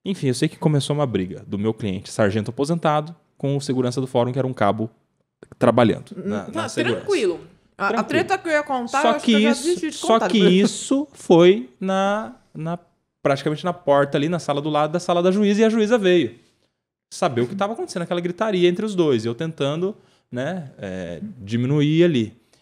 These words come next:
Speaker 1: E a juíza começou a dar razão pro, pro, pro policial do fórum, claro,
Speaker 2: O
Speaker 1: né?
Speaker 2: cabo, uhum.
Speaker 1: Exato. É, e ele gritou comigo, não sei o que, dela, "Ah, eu sou testemunha, foi mesmo?" Eu falei, "A senhora não é testemunha de nada, a senhora chegou aqui agora",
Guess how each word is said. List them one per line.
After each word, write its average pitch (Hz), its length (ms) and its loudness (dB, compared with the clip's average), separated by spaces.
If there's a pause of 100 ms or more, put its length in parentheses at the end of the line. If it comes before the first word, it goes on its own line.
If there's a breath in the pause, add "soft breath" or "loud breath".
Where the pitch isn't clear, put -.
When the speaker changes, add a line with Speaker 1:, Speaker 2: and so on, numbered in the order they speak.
(200 soft breath)
Speaker 1:
E 135 120 -4
a 165 100 -2
juíza 160 420 -2
começou 180 480 -2
a 180 60 2
dar 170 120 0
razão 170 460 0
pro, 175 520 0
pro, 143 1120 -4 (400)
pro 107 120 -10
policial 113 440 -2
do 110 80 -8
fórum, 160 320 0
claro, 107 360 -2
Speaker 2:
O - 20 -4
Speaker 1:
né? 95 100 -2
Speaker 2:
cabo, 175 360 -10
uhum. 202 340 -6 (360)
Speaker 1:
Exato. 117 600 -6 (380 loud breath)
É, 90 600 -6
e 175 200 0
ele 180 260 2
gritou 160 260 -4
comigo, 170 380 -2
não 170 80 -2
sei 160 140 -6
o - 40 -4
que, 185 80 -2
dela, 180 280 -2
"Ah, 202 80 0
eu 180 80 0
sou 190 160 -8
testemunha, 175 580 -2
foi 170 220 -2
mesmo?" 180 220 2
Eu 175 40 -6
falei, 226 160 -6
"A - 20 -6
senhora 233 280 -6
não 226 80 -6
é - 20 -12
testemunha 220 340 -4
de 208 80 -4
nada, 190 100 2
a - 20 0
senhora 185 200 0
chegou 180 220 2
aqui 185 180 -2
agora", 147 520 2